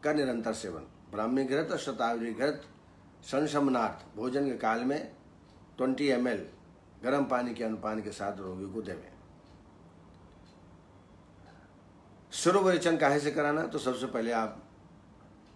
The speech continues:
पेशेंट का पूर्व कर्म करें, वाह्य अभ्यंग और वाह्य स्वेदन, मृदु स्वेदन, और फिर अवपीड़न अस्ते में।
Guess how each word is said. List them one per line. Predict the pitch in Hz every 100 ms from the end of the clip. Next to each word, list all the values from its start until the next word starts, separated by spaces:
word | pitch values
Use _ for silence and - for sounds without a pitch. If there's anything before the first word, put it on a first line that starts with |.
| -
पेशेंट | 127 113 139 127
का | 120 110
पूर्व | - 139 127
कर्म | 139 135
करें, | 135 139 165
वाह्य | 113 110 120
अभ्यंग | 107 117 123
और | 107
वाह्य | 104 104 113
स्वेदन, | - 117 143 - - - - - - - - -
मृदु | 123 127 131
स्वेदन, | 135 139 151 156 - - - - - - -
और | 151 156
फिर | 165
अवपीड़न | 127 113 127 113 104
अस्ते | - -
में। | 82